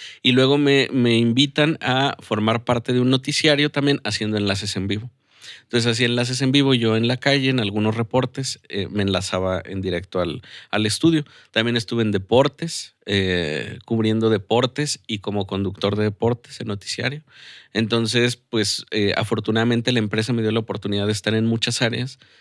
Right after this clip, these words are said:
y de, de crecer, ¿no? De, de, de distintas maneras en, en todas esas áreas. Y, pues, fue muy chistoso porque en todas yo empezaba a aprender. Eh, eh, en todas era, fue como picar piedra mucho para aprenderle y que,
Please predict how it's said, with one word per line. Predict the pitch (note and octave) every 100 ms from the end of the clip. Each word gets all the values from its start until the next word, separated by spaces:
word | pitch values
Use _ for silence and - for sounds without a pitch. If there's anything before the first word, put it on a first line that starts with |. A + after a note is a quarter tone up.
| _ -
y | G#2+
de, | G2+ F#2+ F2+ A#1
de | G#2+ G#2
crecer, | G2+ G#2+ - G#2+ - -
¿no? | G2+ G2+ G2
De, | E2 D#2
de, | - F#2+ D#2+ C#2
de | G#2+ G#2
distintas | G2+ - A#2 A#2
maneras | B2 A2+ A2+ A#2+ A#2+
en, | F2+ G2
en | F#2+ G2
todas | G2 G2+
esas | G#2+ G#2+ -
áreas. | A#2 - - - - - -
Y, | A2 A2 G#2+ G#2 G2+ G2+ - _ _
pues, | A2+
fue | G#2
muy | B2+ C#3+
chistoso | C#3 C3 C3+
porque | B2+ A#2+
en | A2
todas | A2+ A#2+
yo | A#2+ A#2
empezaba | A#2 A#2+ A#2 A#2 A2+
a | - G#2+
aprender. | F#2+ G2 F#2+ F#2+ A2 - _ _ - _
Eh, | F#2+ G2 F2 -
eh, | G#2 F2
en | F#2 G2
todas | G2 G#2 A#2 A#2+
era, | A2+ A2 -
fue | - G#2+
como | - A#2+ G2+
picar | G2+ - A2
piedra | - A2+ A2+ A#2
mucho | A#2 B2 B2+ - F3 _ _ _ _
para | - G#2
aprenderle | G2+ G2 F#2+ G2 G#2+ A#2+ C#3+
y | C3
que, | G#2+ G2